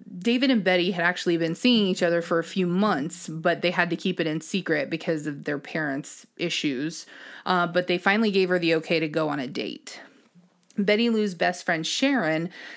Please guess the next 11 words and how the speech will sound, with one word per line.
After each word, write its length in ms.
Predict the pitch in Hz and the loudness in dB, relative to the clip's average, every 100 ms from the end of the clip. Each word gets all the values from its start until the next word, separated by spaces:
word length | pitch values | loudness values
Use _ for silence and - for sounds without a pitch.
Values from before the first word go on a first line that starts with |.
| - | -2
said 200 | 202 185 | 0 0
that 140 | 160 | 2
David 300 | 202 226 220 | 2 4 2
had 120 | 202 | 2
actually 320 | 190 190 - 165 | 2 0 -4 -4
called 360 | - 196 202 | 0 0 0
her 200 | 175 175 | 2 0
before 300 | 170 175 185 | 0 0 -2
picking 380 | 175 202 190 185 | 0 -2 0 0
up 160 | 156 156 | -2 -2
Betty 500 | 175 214 170 165 | -2 0 -2 -4